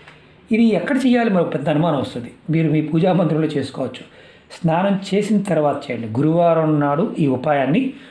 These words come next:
గురువారం ఉదయం నుండి రాత్రి పడుకునేలోపు మీరు ఎప్పుడైనా చేయవచ్చు. స్నానం చేసిన తర్వాత మాత్రమే చేయాలి. ఎప్పుడు ఉపాయం చేసినా స్నానం చేసిన తర్వాత చేయాలి. ఉదయం చేసిన గురువుగారు సాయంత్రం చేయకపోతే ఏమైనా అవుతుందా అని అడిగేవారు ఉంటారు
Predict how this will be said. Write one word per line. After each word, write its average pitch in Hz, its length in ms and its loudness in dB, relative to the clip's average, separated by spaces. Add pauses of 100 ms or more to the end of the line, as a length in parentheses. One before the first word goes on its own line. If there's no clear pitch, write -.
(340)
గురువారం 180 600 2
ఉదయం 139 440 2
నుండి 120 400 -2 (640)
రాత్రి 202 540 0 (320)
పడుకునేలోపు 160 640 0 (640)
మీరు 156 100 2
ఎప్పుడైనా 139 280 0
చేయవచ్చు. 117 340 -4 (140)
స్నానం 185 640 0
చేసిన 185 220 0
తర్వాత 175 260 2
మాత్రమే 165 260 0
చేయాలి. 123 360 -4
ఎప్పుడు 165 300 0
ఉపాయం 180 460 0
చేసినా 160 380 -2 (340)
స్నానం 151 460 -2
చేసిన 151 160 -4
తర్వాత 139 320 -2
చేయాలి. 135 240 -2 (580)
ఉదయం 214 240 4
చేసిన 226 280 2
గురువుగారు 196 420 2
సాయంత్రం 190 420 -2
చేయకపోతే 180 240 0
ఏమైనా 160 140 2
అవుతుందా 156 240 2
అని 160 80 2
అడిగేవారు 143 260 2
ఉంటారు 113 240 -6